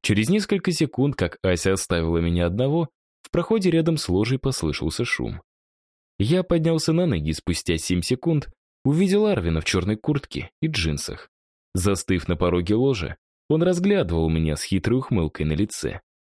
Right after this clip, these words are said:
«Да не стой ты столбом», усмехнулся я и с жаром пожал ему руку, а затем крепко обнял. Я был безмерно рад, что Арвин оказался жив и сейчас вновь стоит передо мной, хоть и выглядит теперь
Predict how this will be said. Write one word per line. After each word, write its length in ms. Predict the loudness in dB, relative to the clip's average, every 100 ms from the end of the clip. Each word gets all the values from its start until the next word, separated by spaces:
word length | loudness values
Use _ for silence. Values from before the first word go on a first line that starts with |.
| _ _ _ _ _ _ -4
«Да 160 | 0
не 120 | 2
стой 300 | 0 2 2
ты 100 | 2
столбом», 580 | 0 0 0 0 -4 -4 -16 _ _
усмехнулся 640 | -4 -2 -2 0 -2 0 -2
я 220 | -2 -4 -14 _ -2
и 80 |
с 40 | 0
жаром 420 | 2 2 2 0
пожал 340 | 0 0 0
ему 240 | 2 2 2
руку, 400 | 0 -4 -10 -14 _ _ _
а 100 | 0
затем 460 | 2 0 2 0 0
крепко 380 | 0 -2 0
обнял. 500 | 2 2 0 -2 -4 -10 _ _ _ _ _ _
Я 200 | 0 2
был 180 | 2 2
безмерно 480 | 2 2 2 2 2
рад, 200 | 2 0
что 260 | 0 0
Арвин 300 | 2 -2 -6 -10 _ _
оказался 540 | 0 2 2 0 2
жив 400 | 0 2 0 -2 -6
и 60 |
сейчас 500 | -2 0 2 2 0 -10 _ -2
вновь 340 | 0 2 0
стоит 320 | 0 0 0
передо 300 | 0 0 0
мной, 340 | 0 -2 -4 -10 _ _ -6
хоть 160 | -2 0
и 60 |
выглядит 440 | 0 0 -2 -4 -6
теперь 420 | -6 -4 -6